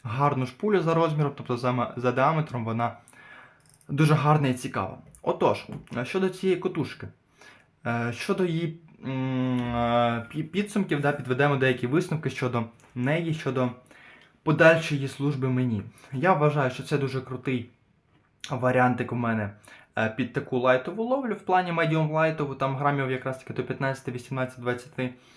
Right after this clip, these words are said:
Гарний варіантик, буде в мене працювати дуже довго і цікаво. Якщо хтось, звичайно, м, зробить мені дуже гарну пропозицію за ціною, хто, е, колекці-, колекціонує, можливо,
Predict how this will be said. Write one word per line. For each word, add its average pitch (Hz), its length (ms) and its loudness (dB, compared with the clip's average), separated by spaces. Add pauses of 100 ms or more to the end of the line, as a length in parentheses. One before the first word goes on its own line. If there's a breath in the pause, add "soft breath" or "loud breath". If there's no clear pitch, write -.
(480 loud breath)
Гарний 143 440 0
варіантик, 156 400 2
буде 143 180 0
в 135 40 2
мене 123 180 0
працювати 123 460 0
дуже 117 220 -6
довго 110 360 -2 (160)
і 123 40 -10
цікаво. 104 420 -6 (340 loud breath)
Якщо 139 400 2
хтось, 156 420 0
звичайно, 131 600 0 (260)
м, 113 240 0
зробить 131 440 0
мені 131 140 0
дуже 127 200 -2
гарну 123 320 -4
пропозицію 123 540 -2
за 123 120 0
ціною, 139 500 -2 (340 loud breath)
хто, 147 460 2
е, 113 300 0
колекці-, 135 760 0
колекціонує, 147 640 0
можливо, 151 480 0